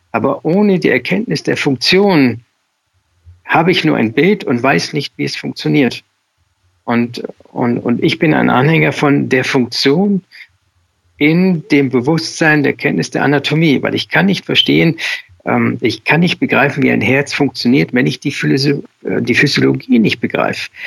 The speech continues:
Ich kann den Verdauungstrakt nicht begreifen, wenn ich nicht weiß, ähm, wie der exokrine Apparat des Verdauungsapparats funktioniert, in welchen Zusammenhängen er mit dem Nervensystem funktioniert, welche, ähm, Neurotransmitter notwendig sind. Das sind alles Prozesse, die,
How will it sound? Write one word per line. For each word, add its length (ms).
Ich 100
kann 260
den 220
Verdauungstrakt 840
nicht 200
begreifen, 560
wenn 120
ich 120
nicht 180
weiß, 280
ähm, 440
wie 420
der 180
exokrine 680
Apparat 600
des 120
Verdauungsapparats 960
funktioniert, 720
in 160
welchen 240
Zusammenhängen 640
er 140
mit 160
dem 80
Nervensystem 880
funktioniert, 560
welche, 360
ähm, 400
Neurotransmitter 1120
notwendig 640
sind. 180
Das 120
sind 100
alles 240
Prozesse, 560
die, 240